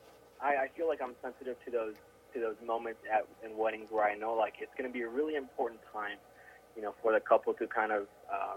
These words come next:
remember and to, uh, want captured. And so, uh, <laughs> a lot of the times I'm fighting tears while I'm recording these, you know, these videos, but, um, I know that it's gonna be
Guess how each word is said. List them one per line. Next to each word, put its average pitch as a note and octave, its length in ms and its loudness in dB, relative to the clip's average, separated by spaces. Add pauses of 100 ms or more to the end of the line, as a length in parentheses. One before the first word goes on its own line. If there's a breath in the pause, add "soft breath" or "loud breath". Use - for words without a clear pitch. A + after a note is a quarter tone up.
remember A2 460 4
and G#2 160 -2 (180)
to, G2+ 320 -8
uh, - 80 -4
want A#2 320 10
captured. G#2 560 2
And G2+ 80 -20 (140)
so, G#2 220 -6 (440 loud breath)
uh, A#2 280 8
<laughs> - 40 2
a A3 80 6
lot F3+ 160 8
of E3+ 60 -6
the E3+ 180 0
times F3 240 0
I'm D3 80 -12
fighting C3+ 340 -4
tears C#3+ 220 -6
while D#3 160 0
I'm D3+ 80 -4
recording D3+ 400 -6
these, C#3+ 240 -12
you D3 80 -12
know, C#3 80 -6
these C3+ 160 -6
videos, C#3 320 -4 (140)
but, A#2 240 4 (420 loud breath)
um, A#2+ 340 2
I A2+ 100 -4
know B2+ 160 -2
that A#2 200 2
it's A2+ 160 -4 (140)
gonna A#2+ 120 -6
be A2 120 -10